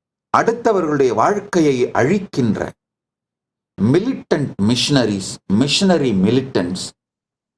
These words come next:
இரண்டு பேருமே கண்டெயின் பண்ணப்படுவது மட்டும்தான்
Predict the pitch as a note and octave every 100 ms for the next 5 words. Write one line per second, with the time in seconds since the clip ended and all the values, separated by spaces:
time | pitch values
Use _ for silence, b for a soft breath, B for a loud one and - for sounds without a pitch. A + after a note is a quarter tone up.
0 | G2 G#2+ D#3+ A3 G3+ C#3 B2 G#2+ F#2 F2+
1 | - _ - F3 A3+ A#3+ A3 G3 F3+ C3+
2 | B2+ A#2+ - - A2 G2+ F#2 E2+ G2+ C3
3 | - D3 A#2 F#2+ F#2 F#2